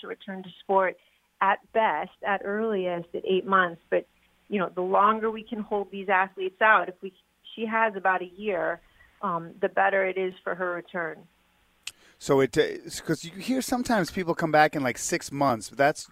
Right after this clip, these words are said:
Speaker 2: very rare.
Speaker 1: So it, it's much rarer now. Um, years ago, six months, we used to kinda use this time cutoff, and we used to send a lot of our athletes and patients back to sport at, at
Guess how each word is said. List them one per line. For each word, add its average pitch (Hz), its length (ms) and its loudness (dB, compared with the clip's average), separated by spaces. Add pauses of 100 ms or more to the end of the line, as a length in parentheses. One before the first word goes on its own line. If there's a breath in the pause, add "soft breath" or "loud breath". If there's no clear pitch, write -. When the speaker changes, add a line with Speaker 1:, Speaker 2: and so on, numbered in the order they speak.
Speaker 2:
very 127 420 4
rare. 95 340 -6 (1500 loud breath)
Speaker 1:
So 240 140 2
it, 220 200 -8 (160)
it's - 180 -10
much 247 280 -2
rarer 233 320 -2
now. 175 400 -4 (300)
Um, 175 360 -4 (540)
years 226 340 -2
ago, 190 600 -2 (520)
six 196 220 -8
months, 202 340 -2
we 190 100 -8
used 185 100 -8
to - 200 -20
kinda 196 200 -2
use 196 200 -4
this 180 140 -6 (140)
time 196 240 6
cutoff, 165 480 0
and 180 80 -10
we 180 80 -8
used 180 200 -12
to - 160 -14
send 185 200 -2
a 180 40 2
lot 180 220 4
of 180 100 -2
our 170 240 0
athletes 175 540 -4
and 175 100 -18
patients 180 460 -14
back 175 340 0
to - 80 -14 (140)
sport 185 240 0
at, - 120 -4 (180)
at 175 100 -6